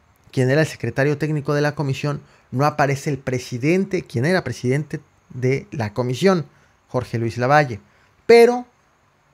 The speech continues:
tanto Rafael Carabeo como Jorge Luis Lavalle aparecen en esa lista de presuntos sobornados por Emilio Lozoya. La ex dirigente del pan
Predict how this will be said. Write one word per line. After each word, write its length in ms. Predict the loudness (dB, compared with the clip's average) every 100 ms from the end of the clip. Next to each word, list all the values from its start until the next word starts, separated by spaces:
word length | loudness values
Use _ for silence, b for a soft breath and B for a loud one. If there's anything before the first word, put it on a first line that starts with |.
| _
tanto 360 | 0 0 2 0
Rafael 400 | -2 4 6 6
Carabeo 340 | 4 4 2
como 200 | -2 -6
Jorge 240 | -6 -8 -6
Luis 180 | -6 -4
Lavalle 320 | -4 -2 -4
aparecen 580 | -4 -4 -4 -6 -12 -10
en 200 | -8 -4
esa 260 | -4 -4 -2
lista 720 | -2 -2 -4 -8 -8 -6 -6 b b b b b -2
de 160 | 0
presuntos 760 | 0 -2 -4 -2 -2 -2 -6 -10
sobornados 880 | -8 -8 -6 -6 -6 -8 -10 -16 -14
por 180 | -10
Emilio 340 | -8 -6 -6 -6
Lozoya. 520 | -8 -10 -12 -12 -16 _ _ _ _ _ b b b b b b _
La 380 | 6 6 4 -2 _ _
ex 640 | 8 8 6 -10 -16 -20 -20 _ _ _ _ _
dirigente 800 | -2 -2 -2 0 0 0 -2 -2
del 200 | -2 -4
pan 540 | _ 2 2 -2 -8